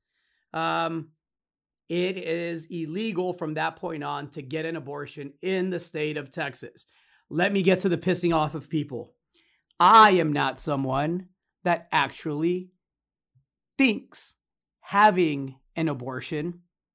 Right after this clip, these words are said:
outside of cases of rape or ince-, i-, incest or abuse is, is something that I am personally, as an individual, comfortable with. Um, it's not something that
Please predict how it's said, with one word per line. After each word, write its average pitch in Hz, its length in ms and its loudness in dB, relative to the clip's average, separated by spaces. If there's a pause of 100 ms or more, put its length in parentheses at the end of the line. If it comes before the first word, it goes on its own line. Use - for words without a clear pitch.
(200)
outside 185 440 2
of 185 160 -4
cases 147 600 -6
of 127 240 -10
rape 147 480 -4
or 175 240 -2
ince-, 139 320 -8
i-, 139 220 -8 (180)
incest 175 760 -2
or 151 120 -4
abuse 135 500 -6 (360)
is, 170 280 -2
is 160 160 -2
something 196 360 0
that 170 180 -2
I 180 200 6
am 180 380 0
personally, 160 840 0
as 175 220 2
an 202 100 0
individual, 175 960 2 (480)
comfortable 139 580 -2
with. 110 200 -12 (200)
Um, 143 300 0
it's 147 240 -6
not 185 220 0
something 175 560 -2
that 151 320 -4